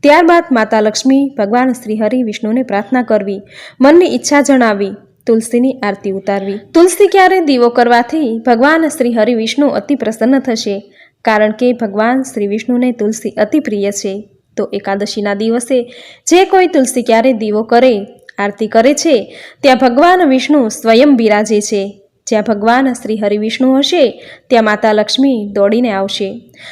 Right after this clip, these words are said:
આમ દરેક એકાદશીના દિવસે તુલસી ક્યારે તેમજ ઘરના મુખ્ય ઉંબરે દીવો જરૂર કરવો,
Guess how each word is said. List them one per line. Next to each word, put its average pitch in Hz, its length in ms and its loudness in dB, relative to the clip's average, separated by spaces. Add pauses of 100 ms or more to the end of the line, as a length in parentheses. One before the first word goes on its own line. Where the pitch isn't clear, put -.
(140)
આમ 254 240 4
દરેક 370 300 6 (120)
એકાદશીના 240 640 0
દિવસે 233 640 0
તુલસી 220 420 -4
ક્યારે 226 400 0 (200)
તેમજ 214 220 -2 (120)
ઘરના 277 360 2
મુખ્ય 214 320 -2
ઉંબરે 214 340 0
દીવો 208 320 0
જરૂર 196 340 -4
કરવો, 196 480 -4